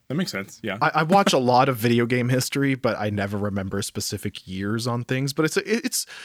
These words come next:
Speaker 2: if it's, if it's not less than fifty years old, it is right around fifty years old.
Speaker 1: Mm-hmm.
Speaker 2: Um, and so we're still kind of learning, 'cause remember, like, from nineteen twenty to nineteen seventy, film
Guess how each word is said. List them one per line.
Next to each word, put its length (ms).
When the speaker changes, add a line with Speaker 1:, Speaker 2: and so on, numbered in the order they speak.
Speaker 2:
if 140
it's, 320
if 180
it's 160
not 280
less 240
than 160
fifty 560
years 320
old, 260
it 100
is 360
right 280
around 360
fifty 240
years 240
old. 240
Speaker 1:
Mm-hmm. 240
Speaker 2:
Um, 300
and 140
so 160
we're 180
still 380
kind 400
of 340
learning, 840
'cause 240
remember, 360
like, 180
from 200
nineteen 360
twenty 280
to 80
nineteen 380
seventy, 460
film 600